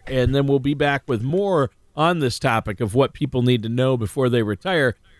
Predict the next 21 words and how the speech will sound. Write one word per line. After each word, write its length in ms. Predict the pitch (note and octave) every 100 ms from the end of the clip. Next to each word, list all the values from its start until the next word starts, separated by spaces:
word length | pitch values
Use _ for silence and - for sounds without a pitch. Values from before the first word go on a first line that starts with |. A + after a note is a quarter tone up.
| -
Uh, 200 | C#3 C3
but 180 | B2+ B2+
how 180 | F#3+
can 160 | C4+ D#4
our 120 | A#3+
listeners 440 | F3 F3 - E3+ B2+
get 140 | D3
a 80 | C3
hold 220 | C#3+ G3+
of 120 | E3
you 120 | A#2
and 100 | A#2
set 220 | A2+ D3 C3+
up 100 | -
that 240 | A2+ -
complimentary, 720 | C3+ A#2+ A#2 A2+ A2 G#2+ A2
no 280 | G#2+ D3 G#3
cost, 540 | - C3 G#2+ G#2 - -
no 240 | C3 E3
obligation 680 | E3 B2+ A2+ G#2 G#2 F#2+ A2
consultation? 720 | - G2+ F#2+ E2 - A#1+ -